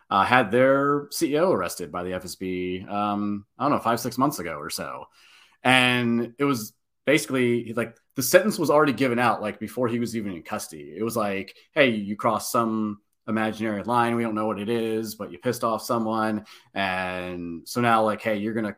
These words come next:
come to the sidelines for a couple months, and here's your punishment," you know? That's not exactly, you know, rule of law. <laughs> And, you know, if the Russians were really serious about combating ransomware,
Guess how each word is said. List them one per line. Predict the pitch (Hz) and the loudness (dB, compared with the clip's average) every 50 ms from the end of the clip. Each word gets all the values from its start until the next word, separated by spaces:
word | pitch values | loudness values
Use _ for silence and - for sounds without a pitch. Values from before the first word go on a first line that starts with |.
| _ - | _ -4
come | 131 123 | -2 -2
to | 117 101 | 0 -2
the | 95 | -2
sidelines | - - 98 95 90 90 87 85 85 82 - | -4 -4 -4 -4 -4 -6 -8 -10 -10 -12 -16
for | - - 78 80 82 80 | -16 -14 -12 -12 -10 -12
a | 80 | -12
couple | - 98 92 85 85 | -10 -10 -10 -8 -8
months, | 85 82 82 82 - - | -10 -10 -10 -10 -10 -10
and | 98 95 | -8 -4
here's | 104 113 113 104 90 | -2 -2 -2 -2 -4
your | 95 92 | -8 -12
punishment," | - - 98 90 85 80 - - 80 - _ _ | -10 -8 -8 -8 -8 -10 -16 -16 -18 -20 _ _
you | 82 82 | -18 -14
know? | 82 82 82 87 92 - _ - - - - - - _ _ _ _ _ - | -10 -8 -6 -6 -8 -8 _ -20 -20 -20 -20 -20 -20 _ _ _ _ _ 0
That's | - - - - | 0 0 4 8
not | 139 123 117 - - - | 8 8 8 8 4 -4
exactly, | 98 92 104 104 104 95 - 98 95 90 87 | -4 -2 0 0 0 -2 -4 -4 -6 -4 -4
you | 87 87 90 | -6 -6 -6
know, | 92 90 | -6 -6
rule | 87 85 92 98 98 92 90 | -6 -8 -10 -10 -8 -8 -8
of | 85 82 87 | -10 -10 -8
law. | 87 82 76 - 76 - - - | -8 -8 -8 -8 -8 -10 -10 -8
<laughs> | - 123 | -4 -2
And, | 123 127 127 127 139 214 208 214 175 - | -2 0 0 2 4 6 8 8 8 10
you | 190 170 | 10 10
know, | 151 143 143 135 - - - - - - | 10 10 8 6 4 0 -12 -16 -4 2
if | 175 175 - - | 2 2 4 2
the | 156 151 | 0 0
Russians | 147 156 160 - - 147 123 123 | 0 0 0 0 0 -2 0 0
were | 127 127 | 0 0
really | 123 127 139 156 160 151 | 0 0 0 0 -2 -2
serious | - - - 131 127 110 95 90 87 92 98 - - - - - _ _ _ - | -4 -6 -6 -4 -4 -4 -4 -6 -8 -8 -10 -10 -12 -12 -14 -16 _ _ _ -8
about | 110 107 92 104 101 101 98 95 95 95 92 90 - - - - - _ _ _ _ _ _ _ _ - | -8 -6 -6 -4 -4 -2 -2 -2 -2 -4 -4 -6 -10 -10 -12 -12 -12 _ _ _ _ _ _ _ _ -12
combating | - - 120 120 120 110 95 95 92 87 85 85 82 82 85 90 95 107 117 | -4 0 2 2 2 2 0 -2 -4 -4 -6 -8 -10 -10 -10 -10 -12 -12 -8
ransomware, | 98 101 98 101 98 - 87 73 65 60 62 64 71 82 107 120 - | -6 -4 -4 -4 -6 -8 -10 -14 -14 -16 -18 -14 -10 -8 -8 -8 -8